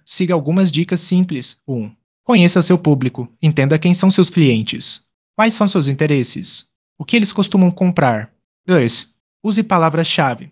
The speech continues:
Escolha palavras que seu público-alvo costuma usar. Isso ajuda a direcionar seus anúncios para as pessoas certas. Três, teste diferentes segmentações. Não tenha medo de experimentar.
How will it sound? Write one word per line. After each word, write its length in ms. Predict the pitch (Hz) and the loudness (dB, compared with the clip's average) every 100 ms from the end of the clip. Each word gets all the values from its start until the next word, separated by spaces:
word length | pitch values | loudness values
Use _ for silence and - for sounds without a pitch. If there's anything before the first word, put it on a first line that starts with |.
| _ | _
Escolha 380 | 170 - 180 170 | -8 -4 -4 -2
palavras 420 | 170 170 160 165 | 0 0 0 -2
que 120 | - 151 | -6 -6
seu 160 | 170 | -6
público-alvo 640 | 165 196 185 196 175 170 160 | -4 -4 -4 -2 -2 -2 -4
costuma 340 | 190 - 190 | -6 -4 -4
usar. 440 | 160 135 113 110 _ _ _ - | -2 -2 -4 -6 _ _ _ -4
Isso 220 | 214 220 | -2 2
ajuda 280 | 196 160 165 | 2 4 2
a 40 | |
direcionar 580 | 165 196 202 208 180 175 | 2 2 2 2 4 2
seus 220 | - 165 | 2 0
anúncios 420 | 165 170 170 165 - | 2 2 0 -2 -2
para 160 | 147 | -2
as 100 | 147 | -2
pessoas 380 | - 135 175 175 | -2 -2 0 0
certas. 680 | - 131 113 - 76 - - _ _ _ | 0 -2 -4 -8 -10 -10 -12 _ _ _
Três, 480 | 226 175 127 - - _ _ - | 2 4 4 0 -8 _ _ -2
teste 280 | 196 196 170 | 0 0 -2
diferentes 500 | 165 180 156 185 180 | -2 0 0 0 -2
segmentações. 920 | 180 175 175 185 - 151 120 117 - - | -2 -2 -2 -2 -2 -4 -4 -6 -12 -4
Não 160 | 160 214 | -2 0
tenha 260 | 208 214 | 0 0
medo 280 | 180 139 147 | 0 0 -2
de 80 | 151 | -4
experimentar. 800 | - 170 170 170 160 113 107 | -2 -2 0 -2 -2 -4 -4